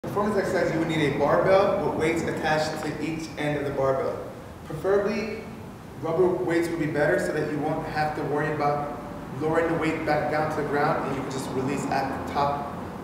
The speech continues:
of the movement. To perform this exercise, you would position your hands slightly outside of your hips, and then you will hinge at the hips and bend at the knees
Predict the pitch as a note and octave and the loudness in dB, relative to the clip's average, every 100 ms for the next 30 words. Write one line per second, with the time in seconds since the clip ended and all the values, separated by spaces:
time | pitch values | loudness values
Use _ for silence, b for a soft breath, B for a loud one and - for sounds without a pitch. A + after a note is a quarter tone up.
0 | - - - C#3 C3+ C#3+ C#3+ C3 - - | -10 -6 -4 -2 0 0 0 -2 -6 -8
1 | - - - - - - - - - - | -10 -8 -8 -8 -8 -8 -8 -8 -8 -8
2 | - - - - - - - - - - | -8 -8 -8 -8 -8 -8 -6 -6 -4 -4
3 | - - - - - - - - - - | -4 -4 -4 -2 -2 -2 -2 -2 -2 0
4 | - - - - - - G#3+ A3 G#3+ E3 | 0 -2 -4 -6 -8 -2 2 2 4 2
5 | - D#3+ D3+ D3 C#3+ C#3+ D#3+ - D#3+ D#3 | 2 2 2 0 -2 -2 -2 -2 -2 0
6 | D3 C#3+ C#3 - - E3 D#3 D3+ - - | 2 2 -2 -8 0 2 2 0 -6 -10
7 | - - - F3+ F#3 G#3 E3 E3 E3 D#3+ | -14 -14 0 4 4 4 2 2 2 2
8 | D#3 C#3+ C3+ C3+ C3+ - - - - - | 2 0 0 0 -2 -6 -8 -10 -10 -6
9 | D3 D3 C#3+ C#3+ - F#3+ F#3 - - D3+ | -2 0 0 -2 0 0 2 0 -2 -2
10 | D#3 D#3 D#3+ E3 D#3+ D#3+ - - - C#3 | 0 -2 0 0 0 -4 -6 -8 -8 -6
11 | C#3 C#3 D#3 D#3+ D3+ - C#3 D3+ F3 | -4 -2 0 0 0 -2 -2 -2 -2